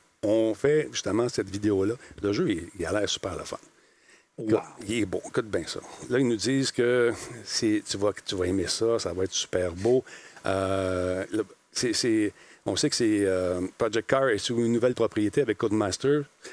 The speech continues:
Speaker 1: Et, euh, les fans qui ont vu la bande-annonce que je vais vous présenter ont eu, euh, des, euh, drôles de réactions. Je, on regarde la bande-annonce, puis on en reparle après. Check bien ça, c'est super beau. Les voitures sont sharp, sont belles.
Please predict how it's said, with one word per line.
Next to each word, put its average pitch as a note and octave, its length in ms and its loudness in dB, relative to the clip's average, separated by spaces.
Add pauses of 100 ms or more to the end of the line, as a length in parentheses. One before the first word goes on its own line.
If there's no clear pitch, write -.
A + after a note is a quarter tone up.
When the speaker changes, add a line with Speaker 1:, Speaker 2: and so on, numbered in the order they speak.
(200)
Speaker 1:
Et, A2+ 460 4
euh, G#2+ 300 2
les A2+ 220 0
fans G#3+ 260 2
qui - 80 -2
ont A#2+ 100 4
vu B2+ 120 -2
la A2+ 180 2
bande-annonce B2 600 0
que G#2+ 140 -2
je G2 80 -2
vais A#2 80 2
vous G#2+ 80 -8
présenter G#2+ 580 0 (380)
ont C3+ 160 2
eu, C4 180 4
euh, D#3+ 60 0
des, B2+ 260 2
euh, G#2+ 300 2 (220)
drôles D3+ 260 -2
de F3 100 2
réactions. C3 420 0 (360)
Je, G#2+ 140 -6
on D3 100 2
regarde G3+ 220 0
la F#3+ 80 4
bande-annonce, D3+ 460 2
puis G#2 280 0 (500)
on A#2+ 100 2
en B2 60 0
reparle G#2 220 0
après. D2 220 -10 (420)
Check E3 140 2
bien C3+ 160 0
ça, E3 180 0
c'est A#2 160 -2
super C3+ 320 0
beau. D3 120 0
Les A#2 100 2
voitures G#2 420 0
sont - 200 -4
sharp, D3+ 400 0 (440)
sont E2 240 -4 (120)
belles. C#3 360 2